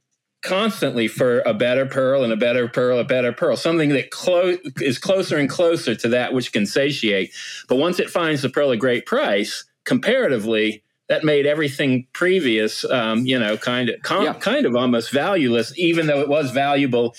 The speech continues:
Speaker 1: in the process. So there's a lot there that I think early Christian ethics
Speaker 2: Right, right.
Speaker 1: dealt with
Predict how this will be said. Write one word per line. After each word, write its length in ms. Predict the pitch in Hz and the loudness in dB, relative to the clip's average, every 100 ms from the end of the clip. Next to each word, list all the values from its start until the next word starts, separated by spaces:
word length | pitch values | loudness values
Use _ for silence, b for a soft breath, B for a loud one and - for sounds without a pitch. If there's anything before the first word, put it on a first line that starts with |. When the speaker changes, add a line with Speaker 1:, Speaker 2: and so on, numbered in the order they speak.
| B - | B -2
Speaker 1:
in 200 | 139 131 | 2 2
the 80 | |
process. 640 | 107 151 160 156 - 98 - | 0 0 0 0 0 -2 0
So 80 | 143 | 0
there's 140 | 156 | 2
a 60 | 131 | 2
lot 360 | 131 196 160 | 2 0 0
there 240 | 139 175 165 | 0 2 2
that 100 | 113 | 0
I 60 | 110 | 0
think 200 | 117 - | -2 0
early 280 | 135 147 135 | 2 2 0
Christian 380 | 151 135 117 110 | -2 -2 -2 0
ethics 640 | 127 139 117 104 - - - | 0 0 -4 -4 -8 -14 -6
Speaker 2:
Right, 260 | 98 104 80 | -2 -2 -2
right. 160 | 107 | -4
Speaker 1:
dealt 360 | 110 139 160 - | -2 0 0 0
with 460 | 110 95 95 95 | 0 0 0 -4